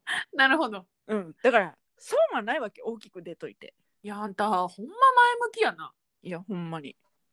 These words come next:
Speaker 1: びっくりする。
Speaker 2: うん。
Speaker 1: すごいわ。
Speaker 2: だから、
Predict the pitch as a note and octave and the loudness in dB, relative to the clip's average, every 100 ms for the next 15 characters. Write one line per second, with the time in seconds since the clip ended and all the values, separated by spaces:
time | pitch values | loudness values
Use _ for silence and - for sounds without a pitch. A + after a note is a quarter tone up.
0 | - F#3+ _ - G3+ - E3 C#3+ _ _ | -20 -20 _ -14 -12 -12 -12 -14 _ _
1 | _ _ F3+ E3+ E3+ G3 D#3+ - - _ | _ _ -10 -4 0 0 -2 -12 -16 _
2 | _ _ A3 F#3+ F3 F3+ E3 | _ _ -2 0 0 -4 -8